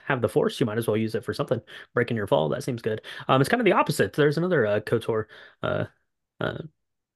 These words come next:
<laughs> comparison, uh, there on Tatooine. You have, uh, Bastila uses the Force to push, uh, Mission down, <laughs> and then you have Luke using the Force to, uh, stop himself from being pushed down. So there you go.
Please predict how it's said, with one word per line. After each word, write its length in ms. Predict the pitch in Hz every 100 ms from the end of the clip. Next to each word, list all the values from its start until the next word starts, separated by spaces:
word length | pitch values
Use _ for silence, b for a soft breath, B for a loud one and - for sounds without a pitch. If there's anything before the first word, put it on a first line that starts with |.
| _ _
<laughs> 440 | 113 - 143 - -
comparison, 580 | 127 120 107 - 107 104 B B 196 -
uh, 260 | 104 107
there 240 | 107 110 110
on 120 | 110
Tatooine. 520 | 147 131 143 147 160
You 100 | 110
have, 220 | 110 107
uh, 200 | 110 104
Bastila 380 | 110 123 - 117
uses 240 | 107 110 107
the 60 |
Force 260 | - 104 101
to 80 | 110
push, 400 | - 110 - -
uh, 180 | 110 98
Mission 280 | 113 - 110
down, 380 | 110 117 110 -
<laughs> 60 | -
and 180 | 110 -
then 420 | - 139 - 139 - -
you 300 | 226 214 208
have 140 | 110 110
Luke 240 | 117 117
using 260 | 110 104 110
the 60 |
Force 340 | 104 110 107 -
to, 220 | 127 101
uh, 140 | 101 107 B B
stop 300 | - 143 131
himself 340 | 117 107 131
from 140 | - 113
being 180 | 104 101
pushed 200 | 117 -
down. 260 | - 135
So 100 | -
there 140 | 131 71
you 80 |
go. 140 | -